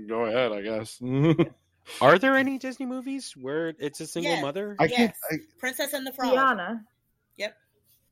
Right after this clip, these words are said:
Speaker 4: Say
Speaker 1: That's,
Speaker 4: Tiana.
Speaker 1: yep, Tiana
Speaker 3: Yep,
Speaker 1: was.
Speaker 3: she had her mom.
Speaker 2: I never saw it.
Speaker 3: <gasps>
Speaker 4: Yeah, but her dream Ju-,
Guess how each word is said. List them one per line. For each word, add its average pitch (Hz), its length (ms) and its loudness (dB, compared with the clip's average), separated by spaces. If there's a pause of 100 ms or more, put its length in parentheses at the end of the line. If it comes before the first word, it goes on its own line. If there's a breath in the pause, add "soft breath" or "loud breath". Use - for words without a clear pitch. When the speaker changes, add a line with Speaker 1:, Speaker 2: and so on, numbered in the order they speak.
(380)
Speaker 4:
Say 202 100 0
Speaker 1:
That's, 113 300 -2
Speaker 4:
Tiana. - 20 -12
Speaker 1:
yep, 117 160 -2 (200)
Tiana 123 280 4
Speaker 3:
Yep, - 0 -
Speaker 1:
was. 107 240 2
Speaker 3:
she 110 120 -8 (100)
had 92 160 -12
her - 60 -8
mom. 226 100 -12
Speaker 2:
I 131 140 0
never 156 180 -2
saw 147 260 -2
it. 349 100 0
Speaker 3:
<gasps> - 160 -6
Speaker 4:
Yeah, 381 140 4
but 392 140 4
her 453 240 4
dream 427 100 2 (360)
Ju-, 320 80 -8